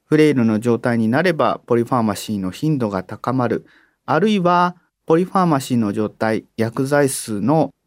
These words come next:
多いことが続くことによってですね、北アメリカのコホート研究では、フレイルの頻度が高くなるということが言われております。そして、高齢者の薬物有害事象の発生においては、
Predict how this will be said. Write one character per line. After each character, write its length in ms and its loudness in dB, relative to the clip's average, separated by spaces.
多 180 4
い 60 -2
こ 120 -2
と 120 0
が 140 -4
続 360 -8
く 40 -20
こ 120 2
と 140 2
に 120 4
よ 100 0
っ 40 -8
て 220 -4
で 100 -6
す 160 -8
ね、 180 -2
北 240 -2
ア 40 0
メ 120 0
リ 100 0
カ 120 0
の 120 -2
コ 140 -2
ホ 140 0
ー 20 0
ト 160 -2
研 240 0
究 240 -4
で 120 0
は、 300 0
フ 140 -10
レ 160 4
イ 40 0
ル 120 0
の 140 2
頻 260 0
度 140 -4
が 200 0
高 300 -4
く 120 -4
な 140 2
る 120 -4
と 260 -10
い 60 -4
う 60 -2
こ 140 0
と 120 0
が 400 0
言 120 -6
わ 100 0
れ 80 0
て 160 -2
お 120 -4
り 120 -8
ま 160 -8
す。 240 -14
そ 160 0
し 120 -8
て、 380 4
高 160 2
齢 160 4
者 140 2
の 100 4
薬 300 2
物 280 -2
有 200 4
害 240 2
事 140 -12
象 120 0
の 140 0
発 240 -6
生 200 2
に 200 0
お 120 2
い 80 -2
て 140 0
は、 300 0